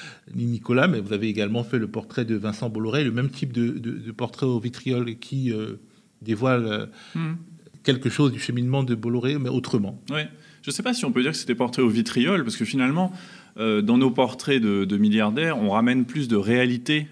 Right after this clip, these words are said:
Speaker 2: euh, que ne le font les portraits, euh, élogieux qui leur sont faits. Les portraits élogieux des milliardaires, par exemple, se penchent jamais sur la source de leur argent. On a l'impression qu'ils sont devenus milliardaires comme ça, en claquant des doigts, ou par leur talent, ou par leur mérite.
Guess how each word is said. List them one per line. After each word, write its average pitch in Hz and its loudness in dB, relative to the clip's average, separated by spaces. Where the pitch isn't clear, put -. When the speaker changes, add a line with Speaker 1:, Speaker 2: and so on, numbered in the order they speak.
Speaker 2:
euh, 95 0
que 95 -2
ne 104 4
le 104 4
font 135 -2
les 101 2
portraits, 120 0
euh, 87 -2
élogieux 120 2
qui - -10
leur 95 -2
sont 98 -6
faits. 95 -6
Les 95 2
portraits 113 0
élogieux 113 4
des 110 4
milliardaires, 104 2
par 98 2
exemple, 113 2
se 113 -4
penchent 98 0
jamais 98 2
sur 98 -4
la 87 -2
source - -6
de 92 -4
leur 92 2
argent. 95 -2
On 95 -2
a 87 0
l'impression 92 -2
qu'ils - -6
sont 92 -6
devenus 92 -2
milliardaires 87 -4
comme 95 -2
ça, 104 -2
en 98 -2
claquant 92 -4
des 90 0
doigts, 107 4
ou 113 4
par 95 4
leur 92 0
talent, 107 2
ou 101 0
par 95 -2
leur 95 -2
mérite. 113 -4